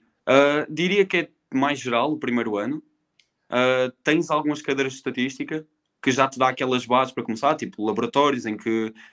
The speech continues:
em que fa-, fazemos análise no R e assim,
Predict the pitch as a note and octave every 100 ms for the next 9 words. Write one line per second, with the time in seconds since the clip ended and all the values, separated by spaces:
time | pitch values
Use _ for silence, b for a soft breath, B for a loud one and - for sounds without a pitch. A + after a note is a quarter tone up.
0 | b B2 A#2+ E3 D#3+ - C3+ B2 B2 A#2+
1 | A#2+ B2 A#2 A2 G#2 G#2+ C#3+ C#3 G#2+ G#2
2 | - C3 C#3